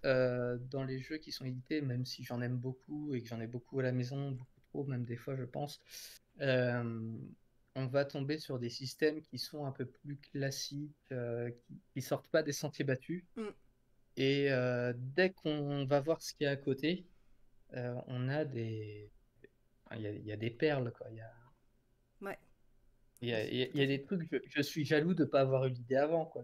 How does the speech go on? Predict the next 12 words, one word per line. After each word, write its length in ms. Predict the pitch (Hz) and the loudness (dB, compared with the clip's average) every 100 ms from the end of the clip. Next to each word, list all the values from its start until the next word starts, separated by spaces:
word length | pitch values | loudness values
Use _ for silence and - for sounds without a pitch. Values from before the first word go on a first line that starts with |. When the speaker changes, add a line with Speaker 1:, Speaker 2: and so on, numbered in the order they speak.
| - | -2
Speaker 1:
tu 60 | 147 | -2
vois. 100 | - | 2
<laughs> 1120 | 240 - - - - - _ - 254 - - | 0 4 0 0 -10 -10 _ -8 -8 -8 -6
Speaker 2:
Et 60 | 220 | -2
dans 140 | 214 | 2
le 100 | 226 | 0
domaine 540 | 202 240 240 262 247 208 | 2 2 4 4 2 0
du, 300 | 185 214 196 | -4 -4 -2
euh, 600 | 190 180 175 170 165 165 - - - - - - - | -2 -2 -2 -4 -6 -10 -14 -20 -20 -20 -20 -16 -8
euh, 200 | 175 170 | -6 -6
du 100 | 196 | -6
crowdfunding 800 | 262 262 262 240 208 247 262 | 0 0 2 0 2 0 0